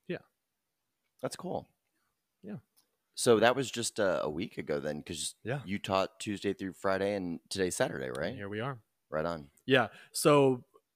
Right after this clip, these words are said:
Speaker 1: yeah, I guess last time we recorded, I did say three weeks, but I opted not to do this past Wednesday just 'cause I was still catching up on sleep. Um, and now I feel refreshed, and here we are on this lovely,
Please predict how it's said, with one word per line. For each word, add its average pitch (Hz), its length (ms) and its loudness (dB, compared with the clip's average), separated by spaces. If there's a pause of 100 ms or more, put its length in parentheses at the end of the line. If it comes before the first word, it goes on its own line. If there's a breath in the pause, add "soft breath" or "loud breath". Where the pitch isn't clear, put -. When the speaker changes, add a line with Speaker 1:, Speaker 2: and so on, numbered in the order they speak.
(300)
Speaker 1:
yeah, 147 260 4
I 139 120 2
guess 147 260 2
last 143 220 2
time 143 120 2
we 131 80 2
recorded, 127 400 2
I 117 60 0
did 117 180 -4
say 113 140 -2
three 117 300 0
weeks, 113 340 -2
but 110 260 -4
I 117 140 0
opted 113 600 0 (160)
not 123 280 -2
to 120 80 -6
do 113 160 0
this 107 160 -2
past - 360 0
Wednesday 107 400 -4
just 104 180 -8
'cause 101 140 -6
I 104 80 0
was 104 120 -4
still 101 140 -6
catching 101 280 -8
up 98 120 -8
on 95 120 -8
sleep. 95 420 -8 (540)
Um, 92 600 -8 (800)
and 98 100 -10
now 90 160 -8
I 87 80 -8
feel 95 240 -8
refreshed, - 680 -8 (280)
and 92 400 -18
here 95 200 -10
we 95 140 -8
are 90 100 -8
on 90 140 -10
this 90 200 -14
lovely, 95 520 -10